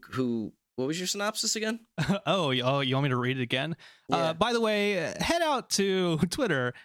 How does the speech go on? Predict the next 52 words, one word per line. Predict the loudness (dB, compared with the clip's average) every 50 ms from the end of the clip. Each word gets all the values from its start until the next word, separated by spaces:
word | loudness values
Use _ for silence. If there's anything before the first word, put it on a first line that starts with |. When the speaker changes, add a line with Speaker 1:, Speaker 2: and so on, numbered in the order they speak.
| _
Speaker 2:
and | 0 0 2
let | 0 0 0
Wayne | 0 0 0 2 0 0 0
know | 0 0 0 0 0 -2 -2 -2
if | -2 -2 -2 -4 -8 -6 -4
his | -2 -2 0 0
is | -2 -2 -4
better | -4 -8 -8 -8 -8 -10 -10 -12 _ _ -6
than | -6 -6 -4
mine. | -6 -8 -10 -12 -16 -18 _ _ _ -20 -20 -20 -8 -4
Uh, | -2 0 2 2 2 2 2 2 0 -2 -4 -6 _ _ 2
I | 2 2
wrote, | 4 2 2 2 0 -2 -2 -2
"A | -2 0
woman | 2 2 0 0 0 0
has | 0 0 0 0
a | 0 0
hard | 0 -2 -2 -2
time | -2 -2 0 0
letting | 0 0 0 0 -2 0
grief | 0 0 0 0
Speaker 1:
That's | 0 0 0 0
Speaker 2:
pass | 0 0
Speaker 1:
right. | 0 0
Speaker 2:
her | 0
by." | 0 -2 -2 -2 -4 -6 -8 -10 -14 _ _ _ _ _ -8 -8 -8 -8 -12 -18 -20 -20 _ _ _ _ _ _ _ _ _ _ _
Speaker 1:
This | -4 -2
is | 0 0
why | 0 0
I | 0
think | 0 -2 0
I'm | 0 0
gonna | 0 0
rip | 0 0 0
off | -2 -2 0
your | 0 0 0
ending, | 0 -2 -2 -4 -6
because | -6 -4 -2 -2
I | -2 -2
think | -2 -2 -2
that | -2 -2 -2
it, | -2 -4 -4 -4
I | -4 -4
think | -4 -4 -4 -4
you | -2 -2
really | 0 0 -2 -2 -4
get | -2 -2 -2 -2
at | -2 -2
something | -4 -4 -4 -4 -6 -6
important | -6 -4 -4 -4 -4 -4 -4 -6
there. | -6 -6 -6 -4 -6
A, | -6 -8